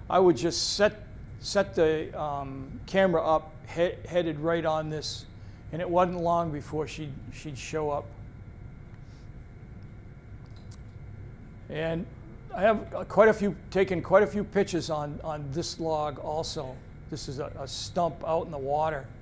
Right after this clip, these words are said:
There's a, a male bluebird early, early, early in the morning before the sun had even come up.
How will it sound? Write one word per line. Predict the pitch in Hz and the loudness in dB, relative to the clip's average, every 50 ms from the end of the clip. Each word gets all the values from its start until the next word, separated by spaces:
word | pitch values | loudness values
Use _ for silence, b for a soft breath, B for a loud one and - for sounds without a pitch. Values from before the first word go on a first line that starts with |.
| B B B B B B B B - | B B B B B B B B -8
There's | 170 151 - 160 | -8 -6 -4 -4
a, | 156 147 143 - - - - - | -4 -4 -6 -8 -12 -12 -12 -10
a | 147 | -8
male | 151 165 165 160 156 147 | -4 -2 -2 0 0 -2
bluebird | 131 117 156 160 147 135 160 156 147 147 139 - - - - - - - - B B B B B B B B B - - | -2 -2 0 0 0 2 0 0 0 -2 -4 -8 -10 -14 -16 -16 -16 -16 -14 B B B B B B B B B -6 0
early, | 170 180 196 208 208 208 196 170 143 147 156 170 - | 4 6 8 10 10 10 8 8 6 4 0 -6 -6
early, | 180 165 170 185 185 170 165 180 | -4 -2 0 2 2 0 0 -2
early | - 160 165 180 175 170 | -2 -2 0 0 0 -2
in | 156 151 | -2 -4
the | 147 | -6
morning | 147 151 151 156 151 151 139 | -4 -4 -4 -4 -4 -6 -8
before | 135 - - 165 160 | -8 -8 -6 -6 -4
the | 151 | -4
sun | 139 - - 165 170 165 | -6 -4 -4 -4 -4 -4
had | 160 156 151 | -6 -8 -8
even | 160 156 160 160 156 147 135 | -6 -6 -4 -4 -4 -6 -8
come | - 151 147 147 | -8 -8 -8 -6
up. | 147 147 | -6 -6